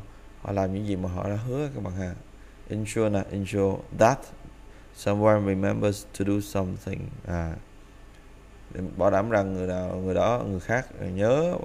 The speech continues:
làm cái gì đó ha các bạn chị. Thì mình dịch nghĩa từ tương đương ha. Moving along. Moving along là số bảy, các bạn sẽ thấy bảy nghĩa là gì?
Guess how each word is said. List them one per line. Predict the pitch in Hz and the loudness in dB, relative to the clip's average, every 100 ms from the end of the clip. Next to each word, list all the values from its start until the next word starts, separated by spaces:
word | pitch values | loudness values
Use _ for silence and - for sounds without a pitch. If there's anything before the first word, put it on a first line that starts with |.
| - | -4
làm | 98 92 | -2 -2
cái | 95 | 0
gì | 104 | 0
đó | 92 | 0
ha | 113 104 95 | 0 -4 -8
các | 92 | -8
bạn | 95 107 | -10 -12
chị. | - - 107 - - - - - - - - | -12 -12 -14 -16 -20 -20 -20 -20 -20 -20 -18
Thì | - | -10
mình | 92 87 | -6 -6
dịch | 87 | -6
nghĩa | 92 90 | -8 -4
từ | 92 | -4
tương | 95 98 | -4 -2
đương | 95 95 | 0 0
ha. | 92 92 - - - - | -4 -8 -16 -20 -18 -2
Moving | 107 120 120 107 | 0 2 0 0
along. | 95 95 101 113 120 - - - - | 4 6 6 4 -2 -16 -20 -20 -6
Moving | 110 113 117 | -2 2 2
along | 104 101 | 4 4
là | 98 | 2
số | - 120 | -2 0
bảy, | 92 104 | 2 2
các | 120 | 0
bạn | 101 | 0
sẽ | 110 | -4
thấy | 127 123 | -6 -2
bảy | 101 | 0
nghĩa | 107 113 | 0 0
là | 104 | 0
gì? | 98 | 0